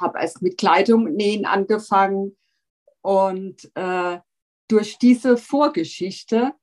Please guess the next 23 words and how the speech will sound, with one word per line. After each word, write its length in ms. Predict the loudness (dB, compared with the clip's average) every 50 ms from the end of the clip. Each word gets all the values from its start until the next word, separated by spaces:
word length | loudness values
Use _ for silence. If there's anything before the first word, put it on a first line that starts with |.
| _ _ _ _ _ _ _ _ _ _
ähm, 540 | -2 0 0 2 2 0 0 -2 -4 -6 _
wie 340 | -12 -4 -2 0 0 0 -2
dann 400 | -2 0 2 2 2 0 -2 -6 _
meine 300 | -2 0 0 0 0 2
Kinder, 1040 | 4 6 8 8 8 8 6 4 2 2 0 -2 -6 -6 -4 -4 -6 -6 -8 -10 -16
äh, 0 | _ _ _ _ _ _ _ _
im 160 | -8 -8 -8
Kindergarten 760 | 2 6 6 8 8 6 2 2 0 -2 0 0 -4 -4 -2
waren 480 | -2 -2 0 0 -2 -2 -4 -6 -6
und 120 | -6 -6 -6
dann 180 | -4 -4 -2
war 140 | -2 -2 -2
das 180 | -2 -4 -6 -2
halt 220 | -2 -2 -2 0
auch 200 | -2 -2 -2 -4
Thema 540 | -2 2 4 4 4 2 0 -2 -2 -2 -4
so 440 | -6 -8 -8 -6 -2 -2 -2 -2 -4
Kreativität 1160 | -8 -2 0 0 0 0 -2 -4 -6 0 0 0 -2 0 0 0 0 2 2 2 2 0 0
und 280 | -8 -6 -4 -4 -4 -6
die 100 | -12 -18
Kinder 320 | -8 -4 -2 -2 -2 -2
haben 180 | -4 -4 -6 -4
gemalt 720 | -2 0 0 0 0 -2 -2 0 0 0 0 -2 -4 -6